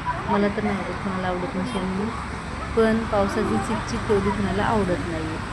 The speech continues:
पण पावसाळ्यातच हे वातावरण आपल्याला बघायला भेटतं आणि हा जो आजचा सण आहे,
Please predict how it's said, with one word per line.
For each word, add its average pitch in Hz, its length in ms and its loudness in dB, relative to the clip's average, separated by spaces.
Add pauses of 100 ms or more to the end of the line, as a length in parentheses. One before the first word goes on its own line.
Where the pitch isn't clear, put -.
(260)
पण 220 120 4
पावसाळ्यातच 208 760 4
हे 240 60 6
वातावरण 190 460 2
आपल्याला 185 300 -2
बघायला 190 380 0
भेटतं 214 460 -2 (460)
आणि 185 440 -2 (340)
हा 208 200 4
जो 226 220 -2
आजचा 214 400 -4
सण 233 380 -4
आहे, 220 280 0